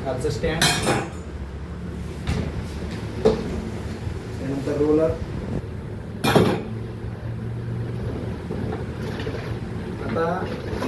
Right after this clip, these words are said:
हे जे आहे याच्यामध्ये पूर्ण, अ, क्लिपा दिलेल्या आहे,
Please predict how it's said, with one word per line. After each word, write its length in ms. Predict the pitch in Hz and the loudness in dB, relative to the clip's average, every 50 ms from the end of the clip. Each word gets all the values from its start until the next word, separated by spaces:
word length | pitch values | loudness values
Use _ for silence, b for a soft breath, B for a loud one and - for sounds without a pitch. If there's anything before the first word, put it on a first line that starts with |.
| - - - - - - - - - - - | 2 2 0 0 0 -2 -2 -2 -2 -2 0
हे 80 | 147 151 | 2 4
जे 100 | 202 - | 6 6
आहे 160 | - - - - - - - - - - - - - 143 | 6 6 4 2 0 -4 -4 -6 -6 -6 -6 -6 -4 -2
याच्यामध्ये 480 | 156 156 202 196 214 202 196 196 202 208 | 0 2 2 4 4 4 6 6 6 6
पूर्ण, 340 | 208 208 190 190 196 196 202 | 4 4 2 2 4 4 6
अ, 460 | 202 202 208 208 - 165 170 175 175 | 6 6 4 4 2 2 2 2 2
क्लिपा 340 | 170 - 180 185 - - 185 | 2 2 0 0 2 2 4
दिलेल्या 340 | 202 202 175 175 180 175 160 | 4 6 6 6 6 6 6
आहे, 120 | 160 | 6